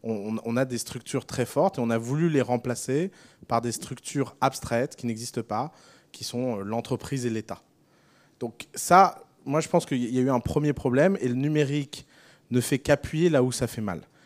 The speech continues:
La mission d'une entreprise, c'est pas la mission de la société. La mission d'une entreprise, c'est de gagner de l'argent.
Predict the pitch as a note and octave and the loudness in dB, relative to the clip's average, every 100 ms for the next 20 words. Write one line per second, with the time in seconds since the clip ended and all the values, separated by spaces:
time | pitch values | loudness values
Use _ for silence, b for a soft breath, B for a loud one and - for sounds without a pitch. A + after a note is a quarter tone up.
0 | b b - A#2+ D#3 - - E3+ C3 A2+ | b b -2 2 4 4 2 0 0 0
1 | A2 A2 - - C3 G#3+ - _ _ _ | 0 0 -2 0 -2 -4 -12 _ _ _
2 | _ _ _ _ - - E3 D#3 C#3 - | _ _ _ _ -12 2 4 4 2 -2
3 | D#3 C3 - B2 A#2 G#2 F2 b b b | -2 -2 -2 -6 -6 -8 -10 b b b
4 | - A#2 F3+ - F3 C#3 B2+ C3 A#2+ G3 | -2 2 2 2 -2 0 -2 -4 -4 -4
5 | - A#2+ B2+ D3 B2+ G2 E2+ | -4 -2 0 0 0 -4 -6